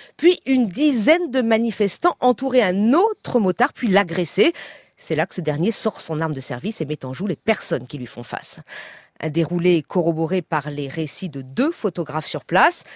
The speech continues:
Les photos sont visibles sur le site de Libération qui conclut ainsi son point désintox. Ces éléments permettent d'affirmer que les policiers ont bel et bien non seulement été menacés, mais également agressés.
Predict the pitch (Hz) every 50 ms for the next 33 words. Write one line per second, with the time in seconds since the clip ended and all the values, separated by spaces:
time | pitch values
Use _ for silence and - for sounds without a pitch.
0 | - - - - _ - 185 214 - - 202 175 - 226 208 196 180 - - 160
1 | 151 143 143 220 240 202 220 339 381 427 381 262 - 190 165 143 147 147 - 349
2 | 349 330 240 185 180 151 170 156 156 147 151 - 294 349 - - 202 - 190 180
3 | 165 - 185 170 156 143 - - - 320 339 - - 165 147 - - 175 156 151
4 | 156 131 151 139 131 - 226 285 - - - - - - - - - - _ _
5 | - - - 185 170 240 262 269 262 262 254 - - 226 208 220 220 185 185 208
6 | 185 - 220 202 202 208 175 180 165 - 175 170 175 160 - - 190 - _ -
7 | 175 170 156 147 156 220 233 208 208 190 147 170 196 196 185 - _ _ _ _
8 | - - 196 240 262 226 - 269 240 220 220 214 196 - _ - - 175 - -
9 | 165 147 160 220 254 226 190 170 - - 339 381 - - 226 247 - - 285 247
10 | 208 254 226 214 202 196 - _ _ - 339 349 269 226 208 226 214 170 - -
11 | 233 294 381